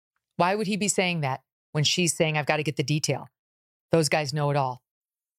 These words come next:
If the affair wasn't going on in twenty twenty when she was initially elected. If the, it's right here. The judge has this. He knows what we know. Terrence Bradley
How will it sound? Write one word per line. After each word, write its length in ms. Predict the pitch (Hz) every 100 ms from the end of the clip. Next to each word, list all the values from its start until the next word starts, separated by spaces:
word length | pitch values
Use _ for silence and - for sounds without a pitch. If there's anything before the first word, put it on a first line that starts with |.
| _ _
If 140 | -
the 80 | 175
affair 300 | 151 180 165
wasn't 260 | 156 151 151
going 240 | 151 147
on 140 | 160 143
in 80 |
twenty 220 | 117 139 127
twenty 280 | 139 131
when 120 | 131 123
she 140 | 151
was 120 | 131
initially 360 | 139 127 143 135
elected. 400 | 135 127 131 - _ _
If 140 | 226
the, 120 | 240 - -
it's 200 | 247 - -
right 240 | 262 302 -
here. 640 | - 285 302 262 139 - _ _ _ _ -
The 120 | -
judge 560 | 170 254 262 262 - - _
has 420 | - 233 233 160
this. 420 | 156 151 - - - _ _ _
He 160 | - 196
knows 560 | 185 214 190 170 160 - _
what 200 | 165 165
we 200 | 175 170
know. 320 | 160 131 123 _ _ _ _ _ _ _ _ _ _
Terrence 320 | - 202 202
Bradley 640 | - 185 175 156 170 170